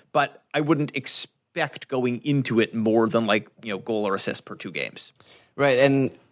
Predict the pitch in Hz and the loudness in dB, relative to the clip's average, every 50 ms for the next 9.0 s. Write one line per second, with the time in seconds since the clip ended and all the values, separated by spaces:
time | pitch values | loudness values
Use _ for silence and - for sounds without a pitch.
0 | _ _ _ - 123 139 131 - - - - 147 143 139 - 143 135 127 123 123 | _ _ _ -4 -2 0 0 0 -2 4 6 8 8 8 6 4 6 8 8 8
1 | 120 120 113 107 107 104 123 131 131 123 117 107 107 110 113 113 110 107 117 113 | 8 8 6 6 6 4 4 6 8 8 8 8 8 8 8 8 10 8 8 8
2 | 113 117 113 113 - 120 110 107 104 104 101 98 90 - - - 110 110 107 98 | 8 6 6 6 6 6 8 8 8 8 6 4 2 0 -2 4 6 6 6 6
3 | - 98 107 98 - - - - 156 151 - - 123 113 110 110 110 110 107 107 | 4 2 2 2 2 2 4 6 6 6 8 6 6 8 8 8 8 8 6 6
4 | 107 104 101 98 104 120 120 117 113 110 - - 110 92 113 110 107 104 101 101 | 6 4 4 4 6 6 6 8 6 6 4 2 4 6 6 6 6 6 4 4
5 | 95 - - - - - 113 117 120 123 120 131 123 - 135 117 - - 127 120 | 2 2 -2 0 4 6 8 8 8 6 6 4 2 2 0 0 0 0 -2 0
6 | - 135 120 104 101 101 107 110 113 113 - - 135 120 107 110 107 98 85 - | 2 2 4 4 6 6 6 6 6 4 4 2 2 2 4 4 2 2 0 -2
7 | - 98 - - - - - - 120 110 113 123 139 156 170 175 175 175 185 175 | -4 -4 -2 0 0 -2 2 4 6 6 6 6 6 6 6 4 4 2 2 0
8 | 170 - 175 175 175 - 180 170 170 - - - 165 156 143 175 180 175 165 - | 2 2 0 2 4 4 4 4 2 -2 -6 -6 -4 0 2 2 2 2 2 -2